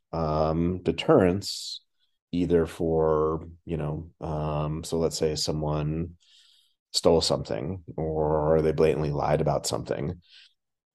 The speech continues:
the punishment that they receive isn't just to deter them in the future. It isn't just to publicly try to deter others by seeing their example. It's retribution. It's like, whether it deters you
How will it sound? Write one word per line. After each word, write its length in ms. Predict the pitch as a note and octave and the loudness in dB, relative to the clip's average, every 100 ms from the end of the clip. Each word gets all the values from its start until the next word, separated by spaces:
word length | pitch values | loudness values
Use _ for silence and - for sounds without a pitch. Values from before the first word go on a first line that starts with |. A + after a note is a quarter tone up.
| - | 0
the 140 | F#2+ | 0
punishment 600 | - - C3+ B2+ - G2+ | 0 4 6 6 6 4
that 140 | F2+ - | 6 6
they 120 | F#2 | 6
receive 600 | F2 D#2+ - G#2 F#2+ F2+ | 6 4 4 6 6 6
isn't 280 | F#2 F#2 F2 | 4 2 2
just 320 | E2+ - - | 2 0 0
to 120 | - E2+ | -4 -2
deter 420 | D#2+ - F2+ D#2 | -2 2 2 4
them 220 | D#2 D#2 | 2 2
in 100 | D2+ | 0
the 100 | D2 | -4
future. 500 | - D2+ D2 E2 D#3+ - _ _ - | -2 -2 0 0 -2 -8 _ _ 6
It 100 | G2+ | 8
isn't 240 | G2 F#2 | 8 8
just 300 | F#2+ F2+ - | 8 6 4
to 380 | E2+ E2 D#2+ D2+ - _ _ _ _ - | 2 4 4 0 -10 _ _ _ _ 0
publicly 580 | - C3+ A2+ - F#2+ E2+ | 4 8 6 6 4 6
try 180 | F#2+ | 4
to 80 | E2+ | 6
deter 400 | E2 F2 - E2 | 6 4 2 4
others 300 | - A#2+ F2+ | 6 8 6
by 140 | E2 D2+ | 4 0
seeing 260 | - E2 | 0 -6
their 140 | D#2 D2+ | -4 -4
example. 640 | D2+ G2 C#3 F#2+ F2+ F#2 _ _ _ _ _ _ _ | 2 4 6 6 6 2 _ _ _ _ _ _ _
It's 380 | F2+ F2+ - - - | 2 4 0 -4 2
retribution. 720 | G2 F#2+ A2 F#3+ - - A1+ | 2 6 8 8 6 0 -4
It's 360 | D#2 - - | -4 -2 0
like, 280 | F2 E2+ - | 2 2 2
whether 300 | F2+ C3 D3 | 6 10 10
it 80 | B2+ | 8
deters 420 | A2 C#3 A2+ G2+ | 4 8 8 8
you 480 | B2 B2 G2+ G2 | 8 8 8 4